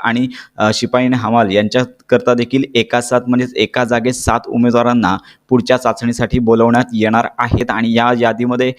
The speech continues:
शेवटच्या उमेदवारांनी मिळालेल्या गुणांनी इतकेच गुण मिळवणारे एकापेक्षा जास्त उमेदवार असतील, तर अशा सर्वच उमेदवारांना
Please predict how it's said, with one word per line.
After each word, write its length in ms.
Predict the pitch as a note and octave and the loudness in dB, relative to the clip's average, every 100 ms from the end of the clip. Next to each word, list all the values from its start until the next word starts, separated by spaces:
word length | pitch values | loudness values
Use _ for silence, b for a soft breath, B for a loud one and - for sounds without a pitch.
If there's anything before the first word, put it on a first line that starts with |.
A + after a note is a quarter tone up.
| B B | B B
शेवटच्या 480 | - A#2 A#2+ A#2+ C3 | -2 2 2 2 0
उमेदवारांनी 500 | B2 B2 B2 B2 B2 | 2 2 2 2 0
मिळालेल्या 360 | B2 A#2+ B2 | 0 0 0
गुणांनी 380 | A#2+ A2+ A#2 B2 | -2 0 0 0
इतकेच 360 | B2 - B2+ A2+ | -4 -2 -2 0
गुण 180 | A#2+ B2 | 0 2
मिळवणारे 420 | B2 A#2+ B2 B2 | 4 2 2 0
एकापेक्षा 540 | A#2+ A2 A#2 A#2+ - A#2 | -2 -4 -4 -6 -10 -4
जास्त 280 | A#2 - B2 | -4 -2 -2
उमेदवार 320 | A#2+ A#2+ B2 | 0 2 2
असतील, 360 | B2 G2+ F#2 A2+ | 2 -4 -4 -2
तर 60 | |
अशा 220 | A2+ B2+ | -2 -2
सर्वच 540 | B2 - A#2+ A#2+ C3 - | -4 -2 -2 0 0 -2
उमेदवारांना 560 | A#2 A#2 A#2 A#2+ A#2+ | -4 0 0 0 0